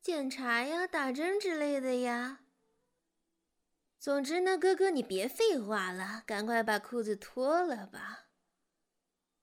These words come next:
我对你的身体一点儿兴趣都没有，你在我的眼中只不过就是一副骨架罢了。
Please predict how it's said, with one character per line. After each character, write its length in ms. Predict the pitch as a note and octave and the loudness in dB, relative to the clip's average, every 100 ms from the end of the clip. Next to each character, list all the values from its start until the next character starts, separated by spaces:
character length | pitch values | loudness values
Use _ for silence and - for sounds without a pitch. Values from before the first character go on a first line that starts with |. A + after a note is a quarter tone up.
| _ _ _ _ _ _ _ _ _ | _ _ _ _ _ _ _ _ _
我 140 | A3+ | 0
对 120 | A3+ | 4
你 120 | A#3+ A3 | 4 4
的 100 | A3 | 2
身 240 | C4 C4+ | 2 -2
体 120 | B3+ | -2
一 200 | G#3+ D4 | -2 -2
点 240 | D#4+ G#3+ E3+ | -2 -6 -6
儿 80 | |
兴 300 | F#3+ - F#4 | -8 -2 0
趣 180 | G4 - | 0 -2
都 180 | F#3 F#3 | -2 -2
没 340 | F#3 F3+ F#3 | -2 -2 -2
有， 200 | F#3+ D#3 F#3+ - _ _ _ _ _ _ _ | -2 -4 -10 -16 _ _ _ _ _ _ _
你 120 | E4 E4 | -6 2
在 160 | F#4 | 4
我 120 | F4 | 4
的 100 | F4 | 2
眼 220 | F4 E4+ D#4+ | 2 0 0
中 260 | F4 F#4 | 2 2
只 200 | F4+ C4 | 0 -4
不 140 | G3+ A3 | -4 0
过 220 | E4 G4+ | 2 4
就 180 | F#4 E4 | 4 2
是 100 | C#4 | 2
一 160 | C4+ | 0
副 160 | C#4 E4 | 0 -2
骨 240 | A3+ F#3 | 0 -2
架 320 | - C#4 F#4+ | 0 0 2
罢 320 | C4 A3+ G3+ F3+ | 2 2 0 0
了。 360 | F3+ G#3+ - | -2 -6 -10